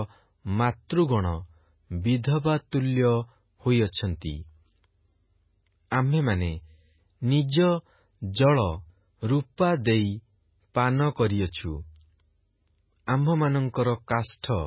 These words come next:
ଆମ୍ଭମାନଙ୍କୁ ବିକାଯାଏ। ଆମ୍ଭମାନଙ୍କ ପଛରେ ଗୋଡ଼ାଇବା ଲୋକମାନେ ଆମ୍ଭମାନଙ୍କର ବେକ ଧରିଅଛନ୍ତି। ଆମ୍ଭେମାନେ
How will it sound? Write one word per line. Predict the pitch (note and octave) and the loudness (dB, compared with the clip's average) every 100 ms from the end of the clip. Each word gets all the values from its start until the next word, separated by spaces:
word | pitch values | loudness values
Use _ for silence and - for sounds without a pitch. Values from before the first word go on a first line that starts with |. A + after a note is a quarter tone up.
| D2+ - _ _ _ _ _ _ - | -6 -16 _ _ _ _ _ _ -4
ଆମ୍ଭମାନଙ୍କୁ | B2+ C3 D3+ C#3 B2+ A#2+ G#2 A#2 A2+ A2 _ _ - | -2 0 0 2 0 0 0 0 0 -4 _ _ -10
ବିକାଯାଏ। | F#2+ B2 - - D3 A2 G#2 F2 D#2+ - _ _ _ _ _ _ _ _ _ _ | -4 -2 -4 -2 0 2 0 0 -4 -12 _ _ _ _ _ _ _ _ _ _
ଆମ୍ଭମାନଙ୍କ | C3 D3 F3 E3+ E3 D#3+ D3+ D#3 - | 0 2 2 2 0 -2 -2 -2 0
ପଛରେ | A#2 - - B2 F2+ D#2+ - - _ _ _ _ - | -2 -2 -2 0 0 -2 -8 -18 _ _ _ _ -10
ଗୋଡ଼ାଇବା | G2 B2 C3+ D#3 D3+ D3 | -2 2 4 4 4 2
ଲୋକମାନେ | B2+ A#2 - C#3+ A2 F2 D#2+ - _ _ _ _ _ _ _ _ A#2+ | 0 -2 -2 -2 0 -2 -6 -14 _ _ _ _ _ _ _ _ -2
ଆମ୍ଭମାନଙ୍କର | C3 C#3 D#3+ D3+ C#3 C3 A#2 B2 A2+ A2 G#2+ _ _ _ - | 0 0 0 0 0 0 0 0 2 0 -2 _ _ _ -8
ବେକ | F#2 G#2+ C3+ - - D#3+ | -4 0 0 -2 -2 0
ଧରିଅଛନ୍ତି। | B2 A#2 A2 G#2+ - G#2 F2+ - D2+ D#2 - _ _ _ _ _ _ _ _ _ _ _ - | 2 0 2 0 -2 -4 -4 -6 -10 -12 -20 _ _ _ _ _ _ _ _ _ _ _ -2
ଆମ୍ଭେମାନେ | C3 D3+ D3 A#2 G2 | 0 2 2 2 2